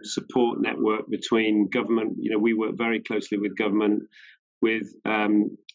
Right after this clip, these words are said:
the third sector organisations like ourselves, and with, with corporates. And again, we work brilliantly with corporates. And the pandemic was a great way of, of, of, of, of looking at the challenges. So the Kickstart programme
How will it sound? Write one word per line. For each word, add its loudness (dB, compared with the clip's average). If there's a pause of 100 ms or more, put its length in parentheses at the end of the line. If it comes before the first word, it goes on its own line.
(160)
the 0
third 0
sector -2
organisations 0
like 0
ourselves, 0
and 0
with, 0 (100)
with -2
corporates. 0 (360)
And 2
again, 2
we 2
work 2
brilliantly 0
with -2
corporates. -2
And 2
the 0
pandemic 2
was -2
a -6
great 0
way 2
of, -4 (600)
of, -2 (180)
of, -2 (240)
of, -2 (180)
of 0
looking 6
at -4
the -2
challenges. 2
So 2
the 0
Kickstart -2
programme 0